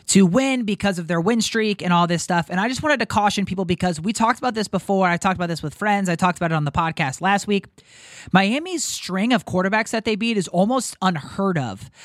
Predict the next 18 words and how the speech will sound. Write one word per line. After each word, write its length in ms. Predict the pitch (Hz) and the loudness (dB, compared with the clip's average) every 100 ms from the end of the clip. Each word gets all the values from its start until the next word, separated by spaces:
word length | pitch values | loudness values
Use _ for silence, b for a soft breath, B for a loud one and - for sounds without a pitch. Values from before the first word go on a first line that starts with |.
| B | B
how 200 | 175 160 | 0 0
bad 400 | 139 156 160 131 | -2 -2 -2 -6
they 140 | 120 | -8
were. 400 | 87 87 64 131 B B B | -8 -10 -12 -14 B B B
One 240 | - 170 240 | 4 6 6
of 100 | 226 | 0
them 160 | 240 | -4
was 220 | 220 214 190 | -4 -6 -4
Lamar 240 | 196 180 | -4 -4
Jackson. 540 | 156 160 135 107 101 - | -2 -2 -2 -8 -16 -16
I 160 | - 147 | -8 -8
get 240 | 139 135 | -6 -6
it. 240 | 113 - - B B | -6 -12 -20 B B
But 100 | 175 | 4
I 100 | 196 | 4
believe 580 | 175 196 190 226 269 214 | 0 -2 -2 -4 -6 -8
it 180 | 190 180 | -10 -4
was 480 | 170 156 147 131 | 0 2 2 -2